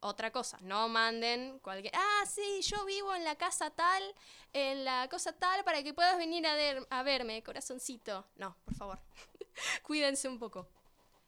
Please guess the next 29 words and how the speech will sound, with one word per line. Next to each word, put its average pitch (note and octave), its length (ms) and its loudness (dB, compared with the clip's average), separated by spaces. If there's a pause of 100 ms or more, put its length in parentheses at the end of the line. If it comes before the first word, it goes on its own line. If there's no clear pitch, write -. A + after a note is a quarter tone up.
(260)
Y D4+ 220 2
luego B3 220 0
está A#3+ 160 -2
el B3 100 0
doxing, G#3+ 420 -4
publicar A3+ 380 -2
información B3 640 -4
personal A#3+ 420 -4
que B3 80 -4
nosotros A#3 440 -6
no C4 100 -2
hicimos B3 320 -6
públicas. F#3 560 -10
Es A3 160 -4
violencia G#3+ 480 -4
digital, G3 440 -10 (460)
asociado A#3+ 600 -4
con A3 120 -4
la G#3+ 60 -2
difusión A3 500 -6
no B3 160 -2
consentida A#3+ 540 -2
de A3 60 0
material G#3 420 -4
íntimo B3+ 420 -8
y G#3 120 -10
violencia G3 580 -8
doméstica. - 480 -18 (1120)
La, A3+ 260 2